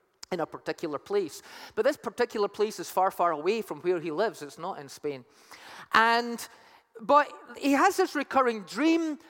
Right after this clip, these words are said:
but he thinks it's just a daft dream. He's not gonna do anything about it. He's just a shepherd boy, and he quite likes a little girl in the village down there, and maybe one day if he can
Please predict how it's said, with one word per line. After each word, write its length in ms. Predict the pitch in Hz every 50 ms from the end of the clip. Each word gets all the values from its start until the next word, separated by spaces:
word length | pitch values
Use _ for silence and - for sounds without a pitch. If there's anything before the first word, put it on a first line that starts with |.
| - - _ _ _ _ -
but 160 | 175 240 262 240
he 80 | 254
thinks 300 | - - 247 247 254 - 240
it's 140 | 220 -
just 240 | - - 202 - - 190
a 40 |
daft 400 | 165 - 170 165 170 165 - -
dream. 440 | - 196 240 240 247 247 240 240 240
He's 140 | 220 165 147
not 160 | 190 196 190 -
gonna 160 | 190 175 165
do 180 | 160 - 185
anything 360 | 196 190 185 180 - 190 180 165
about 360 | 160 - 202 196 208 220 214 208
it. 120 | 208 165
He's 200 | 147 190 214 -
just 240 | - 208 196 - -
a 60 | 139
shepherd 480 | - - - 214 - - 226 214 180 -
boy, 280 | 208 202 202 196 202
and 140 | 190 170 156
he 80 | 156 -
quite 280 | - - 208 202 190
likes 240 | 190 185 180 175 -
a 60 | 180
little 240 | 170 185 202 185 175
girl 400 | 156 175 180 180 190 196 190 180
in 60 | 156
the 80 | 156 151
village 340 | 147 175 180 190 185 - -
down 280 | - 180 175 175 175
there, 280 | 170 175 175 180 190 170
and 100 | 139 139
maybe 220 | 156 170 165 170
one 220 | 160 165 170 170 160
day 200 | - 170 160 170
if 100 | 175 170
he 80 | 170 151
can 240 | - - 139 143